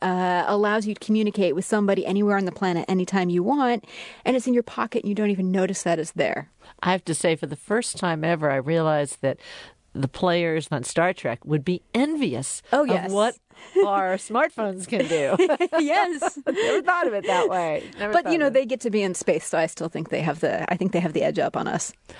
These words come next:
Speaker 2: Well, let's start with pain. You were talking about Tylenol. I remember,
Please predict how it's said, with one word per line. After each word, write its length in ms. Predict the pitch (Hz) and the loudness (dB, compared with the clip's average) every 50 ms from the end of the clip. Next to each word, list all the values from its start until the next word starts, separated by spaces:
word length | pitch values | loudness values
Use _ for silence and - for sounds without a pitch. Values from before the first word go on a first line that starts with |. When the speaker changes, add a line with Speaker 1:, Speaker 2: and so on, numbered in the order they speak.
| - - - | -16 -6 0
Speaker 2:
Well, 140 | 220 214 214 | 0 2 2
let's 300 | 233 277 320 349 - - | 2 0 -2 -2 -4 -4
start 560 | - - - - - 196 180 175 175 170 - _ _ _ _ _ - | -6 -6 -6 -4 -2 0 0 2 0 -2 -4 _ _ _ _ _ -6
with 320 | - 165 170 175 - - - | 0 0 0 0 0 -4 -20
pain. 600 | - - - - 185 175 165 147 127 - 135 151 | -20 -12 -2 0 0 0 0 -2 -4 -6 -6 -6
You 80 | 165 165 | -2 -2
were 100 | 175 180 | -2 0
talking 340 | - 240 190 202 - 180 | 2 0 0 0 -2 -6
about 240 | 170 - 151 170 - | -4 -2 -2 -2 -2
Tylenol. 560 | - - 180 175 190 196 185 160 151 151 - - | -2 -2 0 0 0 0 0 0 0 0 -2 -2
I 100 | - 160 | -2 -2
remember, 480 | 160 160 160 160 185 196 185 165 147 | -2 -2 -2 -2 -2 -2 0 -2 -2